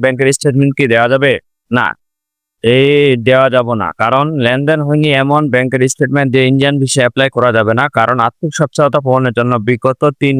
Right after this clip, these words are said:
মাসের লেনদেন করতে হবে। আচ্ছা, ইন্ডিয়ান ট্যুরিস্ট ভিসার মেয়াদ কতদিন?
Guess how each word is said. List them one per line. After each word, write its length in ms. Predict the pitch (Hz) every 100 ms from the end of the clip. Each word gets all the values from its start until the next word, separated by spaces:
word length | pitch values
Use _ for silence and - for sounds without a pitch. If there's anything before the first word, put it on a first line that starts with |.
| 123
মাসের 420 | 117 - 147 160 160
লেনদেন 320 | 113 113 127 160
করতে 220 | 131 - 117
হবে। 200 | 104 92 82 _ _ _ _ _ _ _ -
আচ্ছা, 280 | - - 139 104 123
ইন্ডিয়ান 360 | 135 139 151 165 -
ট্যুরিস্ট 320 | 151 151 147 131
ভিসার 260 | - 147 123
মেয়াদ 200 | 135 139 -
কতদিন? 340 | 135 123 113